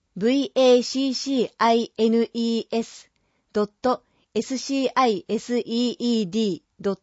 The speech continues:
トジェーピースラッシュエムアイティーオー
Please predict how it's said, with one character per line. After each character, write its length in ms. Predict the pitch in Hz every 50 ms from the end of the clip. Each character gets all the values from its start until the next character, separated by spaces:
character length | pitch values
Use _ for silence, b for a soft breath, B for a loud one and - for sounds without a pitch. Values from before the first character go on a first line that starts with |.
| _ _
ト 200 | 240 233 - - _
ジ 140 | - 185 220
ェ 60 | 226 226
ー 40 | 220
ピ 380 | _ - 247 233 196 160 - _
ー 300 | _ _ _ _ _ -
ス 100 | - 233
ラ 100 | 247 269
ッ 40 | 294
シ 240 | - - - 202 180
ュ 80 | - _ _ _ _ _ _ _
エ 80 | - 226
ム 180 | 240 254 277 302
ア 100 | 302 294
イ 120 | 262 233
テ 160 | 196 - 214 220
ィ 140 | 220 220
ー 120 | 226 226 226
オ 200 | 214 190 - -
ー 120 | _ _